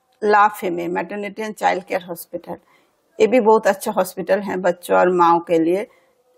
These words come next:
Address है Alaknanda डॉन बॉस्को रोड, ग्रेटर केरला स्टोर, न्यू दिल्ली में।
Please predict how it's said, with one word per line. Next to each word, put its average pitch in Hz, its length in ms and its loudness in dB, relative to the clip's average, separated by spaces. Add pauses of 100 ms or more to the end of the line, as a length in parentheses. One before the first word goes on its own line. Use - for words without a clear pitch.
Address 185 440 2
है 220 220 0 (520)
Alaknanda 202 1000 2 (600)
डॉन 185 320 0
बॉस्को 190 340 0
रोड, 196 320 0
ग्रेटर 175 320 0
केरला 170 360 -2
स्टोर, 208 260 -8
न्यू 165 180 0
दिल्ली 175 320 -10
में। 185 160 -20